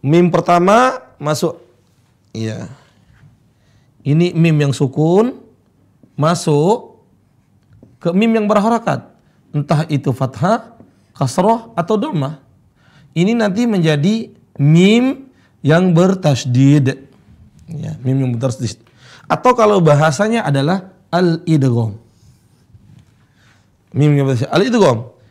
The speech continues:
Karena mim asalnya adalah dua mim. Berubah menjadi satu. Baik, barakallahu fikum. Contoh ya.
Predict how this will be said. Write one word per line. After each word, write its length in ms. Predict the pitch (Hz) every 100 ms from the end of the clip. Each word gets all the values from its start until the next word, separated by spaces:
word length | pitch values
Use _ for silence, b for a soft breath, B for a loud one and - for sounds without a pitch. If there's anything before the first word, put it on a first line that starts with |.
| b
Karena 320 | - 180 254 254
mim 240 | 240 269
asalnya 480 | 185 - 208 247 190
adalah 240 | 165 208
dua 240 | 156 160 190
mim. 300 | 156 101 110 b b b 123
Berubah 260 | 135 180
menjadi 240 | 147 127 120
satu. 400 | 151 151 - 120 _ _ _ _ b b b b b b -
Baik, 240 | 139 151
barakallahu 640 | 123 131 131 135 135 117 107
fikum. 260 | 117 - 135 - _ _ _ _ _ _ _ _ _ _ - -
Contoh 320 | - 165 156 208
ya. 320 | 139 151